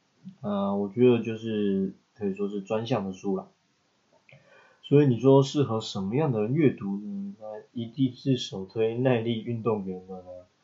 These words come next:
我毕竟在长时间的赛事里面，一定会出现脑袋胡思乱想的时候。那可能是因为天气因素啦，因为器材因素啊，因为补给因素等等。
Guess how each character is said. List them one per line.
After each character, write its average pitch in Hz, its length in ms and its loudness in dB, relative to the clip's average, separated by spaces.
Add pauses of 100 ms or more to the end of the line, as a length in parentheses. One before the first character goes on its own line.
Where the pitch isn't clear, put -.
(440)
我 104 140 -8
毕 127 180 0
竟 135 100 0
在 127 300 6
长 107 260 -8
时 104 160 -10
间 113 140 -4
的 113 80 -2
赛 110 240 -4
事 107 160 -6
里 95 220 -6
面， 107 180 -4
一 90 240 -10
定 107 220 -8
会 104 320 -2
出 - 200 -20
现 104 360 -4
脑 95 200 -12
袋 101 220 -6
胡 98 160 -14
思 110 180 -18
乱 110 160 -4
想 98 120 -18
的 - 120 -20
时 - 200 -20
候。 113 260 -8 (840)
那 107 100 -6
可 98 180 -12
能 101 140 -4
是 113 60 -4
因 123 100 2
为 123 300 4
天 123 200 -4
气 127 220 0
因 127 160 2
素 135 180 4
啦， 113 560 0
因 113 80 -20
为 104 380 -6
器 131 180 -6
材 104 200 -8
因 117 120 -12
素 123 280 -2
啊， 110 160 -14 (180)
因 117 140 -10
为 107 300 -4 (100)
补 117 100 -12
给 139 360 -12
因 117 160 -12
素 120 220 -6
等 101 260 -10
等。 - 120 -12